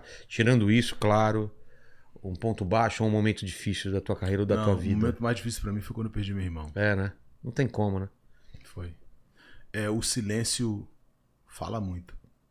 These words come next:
Speaker 2: E você desejar ouvir alguém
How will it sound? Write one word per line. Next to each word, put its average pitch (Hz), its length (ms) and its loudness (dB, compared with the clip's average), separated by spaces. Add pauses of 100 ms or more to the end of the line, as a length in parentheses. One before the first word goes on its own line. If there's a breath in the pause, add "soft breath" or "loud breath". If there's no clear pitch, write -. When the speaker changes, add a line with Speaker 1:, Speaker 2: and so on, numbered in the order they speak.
(4000)
Speaker 2:
E 107 60 -4
você 110 300 -2
desejar 117 460 2
ouvir 117 400 2
alguém 101 500 -2